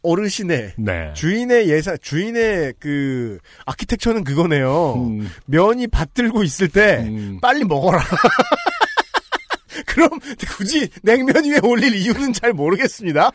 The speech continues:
Speaker 2: 그렇죠.
Speaker 1: 아직까지는.
Speaker 2: 네.
Speaker 1: 네.
Speaker 2: 그건 이미 눅눅하게 육수에 푹 젖었습니다. 근데 아마 모르긴 몰라도
Speaker 1: 네.
Speaker 2: 이 정도, 그러니까 분식집에서 하는 냉면의 육수를 뭐 만들 리는 사실 없고요.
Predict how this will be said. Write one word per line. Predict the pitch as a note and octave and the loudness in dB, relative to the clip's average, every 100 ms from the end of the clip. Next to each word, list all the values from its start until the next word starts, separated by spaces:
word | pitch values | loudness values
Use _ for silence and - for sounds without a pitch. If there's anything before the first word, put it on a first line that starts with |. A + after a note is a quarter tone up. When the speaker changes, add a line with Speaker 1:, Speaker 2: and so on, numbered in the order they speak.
| - - | -4 -10
Speaker 2:
그렇죠. | E3+ - - | -8 -4 -2
Speaker 1:
아직까지는. | D#3 - E3+ D3 D3 E3 A2+ | -2 0 0 0 -4 -2 0
Speaker 2:
네. | G2+ F2 E2 F2+ | 0 -4 -8 -8
Speaker 1:
네. | C#3 A2+ F2+ - - - - - | -8 -8 -12 -20 -20 -20 -20 -8
Speaker 2:
그건 | D#3+ A3 | -2 0
이미 | G3 | 0
눅눅하게 | C3+ D3 F#3+ E3+ F3+ F3 | 0 0 0 -2 -2 0
육수에 | B2 - E3+ | -2 -4 -6
푹 | - F#3 | -4 -6
젖었습니다. | B2 A2 - G2+ A2+ | -4 -4 -6 -8 -4
근데 | E3 - _ _ | -6 -8 _ _
아마 | B2+ F#3 - _ _ | -4 -4 -6 _ _
모르긴 | A#2+ D3 G#3 F#3+ | 0 0 0 -2
몰라도 | G#2+ F#2 E2 E2 E2+ A2 | -2 -4 -6 -10 -8 -8
Speaker 1:
네. | |
Speaker 2:
이 | - | -4
정도, | F#3+ G3 F3 E3 | -4 -4 -6 -6
그러니까 | C#3 A2+ | -8 -8
분식집에서 | - D3+ A#3 - G#3+ F3+ E3 | -4 -2 -4 -8 -6 -6 -6
하는 | D#3+ D3+ | -8 -8
냉면의 | F#2+ G2+ C3 C#3+ A#2 | -8 -8 -8 -8 -8
육수를 | G2 - C#3+ | -10 -12 -10
뭐 | A#2+ G#2 F2+ E2+ G2 - - - | -10 -10 -10 -12 -18 -20 -20 -10
만들 | A2+ C#3 C#3 | -4 -2 -2
리는 | B2 | -4
사실 | A#2+ B2+ E2+ | -6 -10 -8
없고요. | F#2 - A2 D#2 | -8 -6 -8 -8